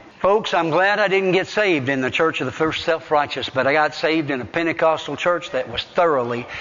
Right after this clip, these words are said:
Pentecostal. And I have been thoroughly Pentecostal ever since, and I will be until the day I stand face to face with Jesus. I want the Holy Spirit to have His freedom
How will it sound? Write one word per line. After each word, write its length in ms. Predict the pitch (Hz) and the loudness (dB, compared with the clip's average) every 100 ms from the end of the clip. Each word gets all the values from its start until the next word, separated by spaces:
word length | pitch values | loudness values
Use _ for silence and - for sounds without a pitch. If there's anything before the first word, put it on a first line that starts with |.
| - - | -14 -6
Pentecostal. 680 | 156 143 143 117 - 107 107 | -4 -2 0 0 0 -8 -6
And 160 | 127 139 | -2 0
I 100 | 135 | 0
have 160 | 131 | -2
been 160 | 120 117 | -4 -4
thoroughly 420 | - 147 147 143 | 0 2 4 2
Pentecostal 680 | 127 139 127 131 123 123 120 | 0 -4 -2 -2 -2 -6 -6
ever 180 | 113 104 | -6 -8
since, 460 | - 151 147 143 | -6 -4 -2 -4
and 120 | 123 | -4
I 120 | 120 120 | -2 2
will 280 | 123 175 | 4 4
be 320 | 175 123 120 117 117 | 2 -2 -4 -6 -6
until 280 | 117 135 | -2 0
the 100 | 117 | 0
day 300 | 110 123 127 | 2 2 2
I 100 | 127 123 | 0 -2
stand 400 | - 120 113 107 | -4 -4 -4 -2
face 260 | 117 107 | -2 -4
to 80 | - | -8
face 340 | - 104 98 - | -4 -4 -4 -10
with 120 | 95 | -8
Jesus. 520 | 107 95 - - - - - - | -4 -4 -6 -12 -14 -14 -12 -2
I 120 | 135 | 0
want 200 | 165 185 | 2 0
the 60 | 139 | 0
Holy 320 | 160 165 143 | 2 2 0
Spirit 540 | - - 180 139 117 | -2 0 2 2 0
to 80 | 135 | -2
have 240 | 123 135 | 0 0
His 200 | 127 170 | 0 -4
freedom 580 | - 180 185 151 117 110 | -2 0 2 2 0 -4